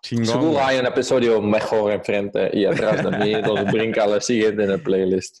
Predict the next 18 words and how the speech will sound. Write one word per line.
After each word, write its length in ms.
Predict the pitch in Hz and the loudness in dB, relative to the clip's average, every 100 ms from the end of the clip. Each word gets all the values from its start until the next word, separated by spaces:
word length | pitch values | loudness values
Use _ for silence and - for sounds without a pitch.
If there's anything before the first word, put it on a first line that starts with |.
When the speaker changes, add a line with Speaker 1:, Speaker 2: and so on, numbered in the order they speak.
| _ | _
Speaker 1:
Sí, 220 | 139 151 | -8 -8
podemos, 720 | 147 127 120 131 127 - _ - | -6 -4 0 0 -2 -6 _ -6
eh, 380 | 107 104 101 92 95 - | -2 -2 -2 -6 -10 -10
eh, 240 | 92 92 90 - 208 | -8 -8 -12 -20 -14
mejorar 440 | - 113 110 113 117 | -8 -6 -4 -2 -2
la 120 | 117 | -4
curva 360 | 117 107 107 104 | -2 -2 0 -2
ya 180 | 95 95 | -4 -4
con 160 | 101 | -8
otros, 560 | 92 95 95 - - - - | -8 -10 -14 -14 -20 -20 -16
con 140 | 95 | -12
el 80 | 87 | -10
que 120 | 92 | -10
sigue. 340 | 90 90 85 95 _ | -10 -12 -12 -16 _
No, 140 | 95 90 | -12 -10
no 120 | 101 | -6
te 80 | 107 | -6
preocupes. 460 | 98 90 - - | -6 -8 -10 -16